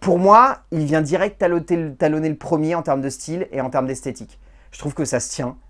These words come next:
c'est prenant, c'est haletant, ça a un vrai propos, pas toujours amené de manière subtile, mais c'est un vrai propos, et ça a des acteurs qui sont vraiment bons en tête d'affiche. Donc ouais, American Nightmare cinq sans limite de Everardo Valerio Gut,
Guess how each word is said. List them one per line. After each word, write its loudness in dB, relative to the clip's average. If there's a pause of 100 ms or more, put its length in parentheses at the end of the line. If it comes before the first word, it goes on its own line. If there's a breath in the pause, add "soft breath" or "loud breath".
(140)
c'est -8
prenant, -2
c'est -6
haletant, -4 (160 soft breath)
ça -8
a -4
un -4
vrai 2
propos, -2 (220)
pas -2
toujours 0
amené 0
de -2
manière -4
subtile, -10
mais -4
c'est -6
un 0
vrai -2
propos, -6 (420 soft breath)
et -4
ça -2
a 0
des -2
acteurs -4
qui -16
sont -12
vraiment 0
bons 0
en -2
tête -4
d'affiche. -8 (360 soft breath)
Donc -2
ouais, 4 (180)
American 0
Nightmare -4
cinq -8
sans -6
limite -4 (220 soft breath)
de -2
Everardo 2 (180 soft breath)
Valerio -2
Gut, -8